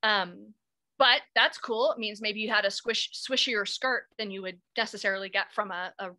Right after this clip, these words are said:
kind of rectangular construction with narrower gores. Um, and maybe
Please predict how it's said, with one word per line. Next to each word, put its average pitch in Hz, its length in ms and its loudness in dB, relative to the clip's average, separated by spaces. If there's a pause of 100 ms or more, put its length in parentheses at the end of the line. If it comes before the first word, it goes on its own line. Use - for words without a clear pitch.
kind - 160 -6
of 185 100 -2
rectangular 202 520 -2
construction 196 480 -6
with 185 160 -14
narrower 185 320 -8
gores. 196 300 -6 (800)
Um, 277 260 6 (100)
and 247 220 2
maybe 285 420 4